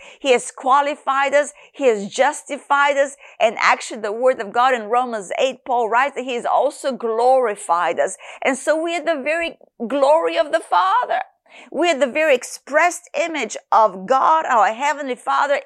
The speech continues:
in the body of Christ. And now, by the Spirit of the Lord, there's a transformation that happens within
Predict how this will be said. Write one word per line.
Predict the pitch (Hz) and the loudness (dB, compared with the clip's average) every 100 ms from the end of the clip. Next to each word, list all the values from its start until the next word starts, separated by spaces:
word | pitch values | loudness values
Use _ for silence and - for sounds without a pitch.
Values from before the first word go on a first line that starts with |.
| - | -6
in | 269 285 269 | -6 -4 -4
the | 247 | -6
body | 196 202 208 214 190 | -4 -4 -2 -2 -2
of | - | -6
Christ. | - 180 170 - - _ _ _ _ _ _ - | -2 2 2 -2 -14 _ _ _ _ _ _ -6
And | - | 0
now, | 214 359 359 | 2 4 4
by | 233 240 | 4 2
the | 233 | 2
Spirit | 226 - - 302 320 - | -2 -4 -2 0 -2 -4
of | 262 262 - | -4 -4 -2
the | 240 | 0
Lord, | 202 196 190 190 - - - | 4 4 4 0 -14 -20 -10
there's | - 226 | -4 -2
a | 220 | -2
transformation | - 277 269 240 254 247 254 349 - 220 - - - | -2 -2 0 -2 -10 -8 -6 -4 -4 -6 -8 -20 -2
that | - 254 | -2 0
happens | 254 294 269 226 | -4 -2 -4 -2
within | 214 220 | -2 -2